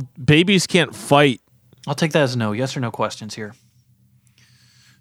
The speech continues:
Speaker 2: Does the idea of a cute little animal dying make you feel sad?
Speaker 1: Yes.
Speaker 2: Do you hate monkey and want to kill them?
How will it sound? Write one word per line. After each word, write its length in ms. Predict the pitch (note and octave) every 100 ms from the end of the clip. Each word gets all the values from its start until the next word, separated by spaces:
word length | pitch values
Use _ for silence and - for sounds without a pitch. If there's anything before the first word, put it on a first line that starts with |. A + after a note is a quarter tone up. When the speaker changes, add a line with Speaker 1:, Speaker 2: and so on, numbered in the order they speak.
| -
Speaker 2:
Does 140 | D#3
the 120 | E3
idea 260 | E3+ E3 G3+
of 80 | A#3+
a 60 |
cute 360 | G#3 - F#3 G#3
little 220 | F3 F3
animal 380 | D3 C#3+ D3 C#3
dying 460 | B2 A2+ C#3 A2+ G#2
make 180 | A2 A#2+
you 80 |
feel 180 | G#2+ B2+
sad? 400 | - A2+ A2+ B2+ - - _ _ _ _ _ _ _ _ _ _ _ _ _ _ _ _ _
Speaker 1:
Yes. 680 | - G2+ G#2+ - - - - _ -
Speaker 2:
Do 100 | D3+
you 160 | G#3
hate 280 | F3 C#3 -
monkey 480 | C3 B2+ B2+ D#3+ D#3 -
and 140 | B2+
want 140 | C3 C3
to 60 |
kill 200 | A#2+ B2+
them? 360 | A#2 C3+ C#3+ D#3